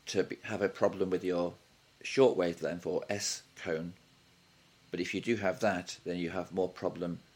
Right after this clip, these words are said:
discriminating blues and yellows. And that's why the term red-green colour blindness gets thrown around. Um,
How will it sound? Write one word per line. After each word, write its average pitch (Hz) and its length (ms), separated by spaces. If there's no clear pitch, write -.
discriminating 87 880
blues 87 540
and 90 120
yellows. 85 480
And 117 140
that's 147 260
why 117 180
the 107 100
term 101 440
red-green 92 840
colour 98 240
blindness 78 560
gets - 400
thrown 82 260
around. 80 480
Um, 78 320